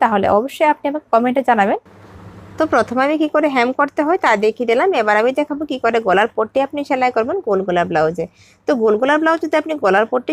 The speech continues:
সঠিকভাবে সেলাই না করেন, তাহলে কিন্তু সম্পূর্ণ ব্লাউজটার ফিনিশিং খারাপ হয়। তো তার জন্য দেখুন আমি কীভাবে সেলাই করছি, একটু ভালো করে ফলো করুন। তো তার জন্য কিন্তু অবশ্যই আপনাকে উড়েপ কাটতে হবে, গলার পট্টি উড়েপ করতে হবে। উড়েপ করে আপনি সেলাই করে নেবেন। এরপর দেখুন,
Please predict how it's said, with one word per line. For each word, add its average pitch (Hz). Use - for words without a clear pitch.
সঠিকভাবে 294
সেলাই 208
না 269
করেন, 277
তাহলে 220
কিন্তু 208
সম্পূর্ণ 202
ব্লাউজটার 196
ফিনিশিং 196
খারাপ 208
হয়। 381
তো 208
তার 185
জন্য 294
দেখুন 311
আমি 285
কীভাবে 269
সেলাই 226
করছি, 226
একটু 262
ভালো 208
করে 320
ফলো 214
করুন। 156
তো -
তার 302
জন্য 339
কিন্তু 330
অবশ্যই 240
আপনাকে 302
উড়েপ 240
কাটতে 254
হবে, 247
গলার 208
পট্টি 254
উড়েপ 220
করতে 277
হবে। 302
উড়েপ 233
করে 269
আপনি -
সেলাই 196
করে 180
নেবেন। 160
এরপর 294
দেখুন, 320